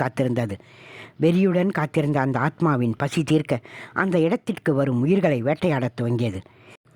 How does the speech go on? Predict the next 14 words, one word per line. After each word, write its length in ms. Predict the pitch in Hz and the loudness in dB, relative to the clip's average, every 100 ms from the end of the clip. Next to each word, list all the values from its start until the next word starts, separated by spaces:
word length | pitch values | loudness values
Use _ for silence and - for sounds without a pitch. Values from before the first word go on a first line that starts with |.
| - _ _ - | -20 _ _ -2
பின் 360 | 247 185 117 - 117 | 0 0 -2 -6 -2
ஜெனி 260 | 160 165 247 | 0 2 2
வருகை 500 | 180 143 156 131 98 | 0 0 0 -2 -2
அந்த 240 | 156 160 143 | -2 0 0
ஆத்மாவிற்கு 600 | 190 208 214 160 - 135 | -2 0 0 0 -4 -4
உணவாக 500 | 117 170 196 185 151 | 0 0 2 2 0
வேண்டிய 300 | 131 123 120 | 0 -2 -2
உடல் 260 | 135 160 | 0 0
அதுவல்ல. 520 | 113 117 135 120 107 - - - - - | 0 -2 -2 -2 -6 -10 -20 -20 -20 -14
அது 280 | - 165 147 | -4 -2 0
அவள் 260 | 135 139 123 | 2 0 0
வாழ 280 | 131 202 202 | 0 2 2
வேண்டிய 480 | 185 143 127 113 - - - | 0 0 -2 -4 -8 -20 -10
வாழ்வை 380 | 139 175 233 208 | -2 0 2 0